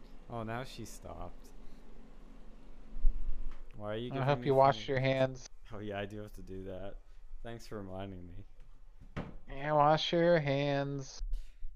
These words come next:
Speaker 1: Some Jordan Peterson would say, "Clean the room and wash your hands."
Speaker 2: Oh, yeah, just wash your hands.
Speaker 1: That's, like, the
Speaker 2: Well,
Speaker 1: one
Speaker 2: he got
Speaker 1: thing I
Speaker 2: that
Speaker 1: do
Speaker 2: covid,
Speaker 1: do.
Speaker 2: though. He obvious-, he obviously wasn't washing it. Well, see, if you take a piss,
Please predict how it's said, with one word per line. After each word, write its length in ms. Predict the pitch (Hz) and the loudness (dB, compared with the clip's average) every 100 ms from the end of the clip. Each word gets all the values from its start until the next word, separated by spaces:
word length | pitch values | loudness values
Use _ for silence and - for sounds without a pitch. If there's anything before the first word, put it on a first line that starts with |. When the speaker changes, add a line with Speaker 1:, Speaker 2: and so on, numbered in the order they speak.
| - - | -6 -6
Speaker 1:
Some 220 | 131 101 | -6 -6
Jordan 300 | 95 95 92 | -6 -6 -6
Peterson 460 | - 92 92 - 90 | -8 -6 -8 -8 -12
would 120 | - | -12
say, 280 | - 87 85 | -14 -14 -12
"Clean 300 | - 113 147 | -12 -14 -12
the 80 | 143 | -12
room 260 | 101 104 104 | -12 -12 -12
and 120 | 92 | -12
wash 200 | 92 104 - | -12 -16 -16
your 80 | 87 | -16
hands." 580 | 92 90 95 95 - - - - - - - - - - - | -16 -14 -14 -12 -14 -12 -14 -12 -12 -12 -10 -4 6 6 6
Speaker 2:
Oh, 280 | - 170 226 | 2 2 4
yeah, 340 | 233 170 143 123 | 2 2 2 2
just 140 | - 311 | -2 0
wash 320 | 294 269 - | 2 2 0
your 100 | 240 - | -2 -2
hands. 240 | 131 131 - - | -4 0 0 0
Speaker 1:
That's, 160 | 110 - | 0 4
like, 120 | - | 4
the 80 | 120 | 2
Speaker 2:
Well, 80 | 131 | -4
Speaker 1:
one 0 | |
Speaker 2:
he 160 | - 180 | -4 6
got 140 | 151 | 8
Speaker 1:
thing 40 | 131 | 10
I 80 | 127 | 8
Speaker 2:
that 20 | |
Speaker 1:
do 40 | - | 6
Speaker 2:
covid, 260 | 147 160 135 | 4 4 6
Speaker 1:
do. 20 | |
Speaker 2:
though. 140 | 131 127 | 6 8
He 140 | 135 | 10
obvious-, 420 | 139 139 139 - - - - - - - | 10 10 4 -2 -12 -20 -20 -20 -14 -2
he 100 | 139 | 2
obviously 300 | 135 143 143 | 2 2 4
wasn't 320 | 139 139 143 | 6 4 2
washing 300 | 139 143 147 | 0 -2 -4
it. 60 | 143 - - - - - - - - - - - - 208 | -12 -16 -20 -20 -20 -20 -20 -20 -20 -20 -20 -20 0 4
Well, 100 | 190 | 6
see, 160 | - | 8
if 80 | 330 | 8
you 80 | 330 | 8
take 220 | 330 349 | 8 6
a 60 | 277 | 6
piss, 400 | - 175 175 | 6 8 8